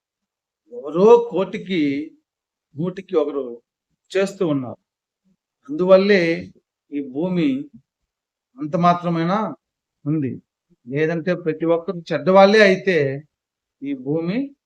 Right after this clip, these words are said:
తలకిందలనేది అయిపోతుంది. కేవలము కోటికో నూటికో ఒకరి వల్లే ఈ భూమి ఇంత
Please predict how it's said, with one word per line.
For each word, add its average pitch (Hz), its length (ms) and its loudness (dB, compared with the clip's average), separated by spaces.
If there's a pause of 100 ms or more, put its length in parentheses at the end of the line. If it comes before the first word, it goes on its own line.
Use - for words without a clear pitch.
(140)
తలకిందలనేది 147 720 -6
అయిపోతుంది. 131 320 -10 (960)
కేవలము 240 480 4
కోటికో 233 540 4
నూటికో 226 340 0
ఒకరి 196 380 0
వల్లే 220 460 6
ఈ 143 140 -2
భూమి 190 260 -2
ఇంత 175 200 -6